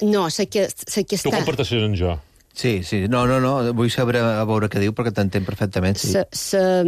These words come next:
Speaker 1: mem, sa part, a, aquesta part humana, o, o aquesta part d'humanitat, que no se sent còmoda en el món que vivim, que se fa preguntes, que no li agrada, que no li agrada estar dins el brut, que li agrada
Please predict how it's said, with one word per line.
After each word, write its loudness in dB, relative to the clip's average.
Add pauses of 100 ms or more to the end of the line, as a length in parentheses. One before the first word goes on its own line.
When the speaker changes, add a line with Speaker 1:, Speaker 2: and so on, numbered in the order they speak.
(380)
Speaker 1:
mem, 2 (1600)
sa -2
part, 0 (260)
a, 2 (160)
aquesta -2
part -2
humana, 4 (180)
o, -4
o -4
aquesta -2
part -2
d'humanitat, 2 (320)
que 0
no 4
se 0
sent 2
còmoda 2
en 4
el 2
món 2
que -6
vivim, 2 (240)
que 0
se 0
fa 0
preguntes, 0 (160)
que 2
no 4
li 2
agrada, 2
que -2
no 4
li 2
agrada 0
estar -4
dins 0
el -2
brut, 0
que -2
li 0
agrada 2